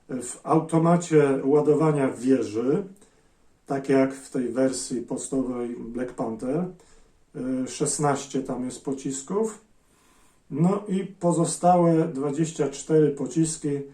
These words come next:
mm, niestety nie z tyłu, e, w-, kadłuba, gdzie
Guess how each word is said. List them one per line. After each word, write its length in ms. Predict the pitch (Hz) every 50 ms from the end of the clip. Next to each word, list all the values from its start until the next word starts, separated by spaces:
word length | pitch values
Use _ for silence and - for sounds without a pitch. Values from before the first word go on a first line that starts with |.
| - _ _ _ _ _ _ _ _ -
mm, 920 | 123 131 131 131 135 135 131 131 131 131 131 131 131 131 131 131 131 139
niestety 880 | 151 156 156 - - 175 170 170 170 - 160 151 147 143 143 139 143 135 139 143 143 147 160
nie 240 | 170 180 180 170
z 300 | 151 - - - - -
tyłu, 600 | - - 175 180 175 165 147 131 123 117 107 104 - - _ _ _ _ _ _ _ _ _ _ -
e, 60 | 147 131 127 123 120 120 120 120 120 120 120 120 117 117 117
w-, 440 | - - - - - - - - 127 123 - - - -
kadłuba, 720 | - - 143 135 147 147 143 131 123 127 123 120 113 104 98 - _ _ _ _ _ _ _ _ -
gdzie 120 | 123 123